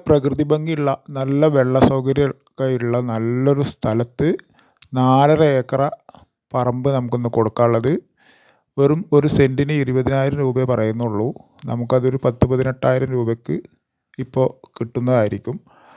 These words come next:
വല്ല ഫാമിന് സൗകര്യത്തിനൊക്കെ വാങ്ങാം. പിന്നെ ന-, റോഡ് സൗകര്യമുണ്ട്. ഇതായി കുറ്റി കണ്ടില്ലേ? ഇത് മുകളിൽ അങ്ങോട്ട് സ്ട്രെയിറ്റ് ആണ് നമ്മുടെ സ്ഥലം ട്ടോ.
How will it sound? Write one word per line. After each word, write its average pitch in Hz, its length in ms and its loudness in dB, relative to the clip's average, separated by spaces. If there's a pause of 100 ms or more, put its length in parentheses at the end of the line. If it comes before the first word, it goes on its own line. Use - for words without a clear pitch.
(320)
വല്ല 127 260 4
ഫാമിന് 131 500 2 (320)
സൗകര്യത്തിനൊക്കെ 123 640 -4 (120)
വാങ്ങാം. 117 360 0 (840)
പിന്നെ 120 320 0 (220)
ന-, 110 80 -2 (140)
റോഡ് 120 300 4
സൗകര്യമുണ്ട്. 117 560 0 (1800)
ഇതായി 147 280 6
കുറ്റി 147 240 -2
കണ്ടില്ലേ? 107 320 -6 (260)
ഇത് 143 200 -4
മുകളിൽ 160 380 0
അങ്ങോട്ട് 151 240 2
സ്ട്രെയിറ്റ് 127 500 0
ആണ് 131 160 0
നമ്മുടെ 113 260 -2
സ്ഥലം 98 320 -4
ട്ടോ. 80 100 -6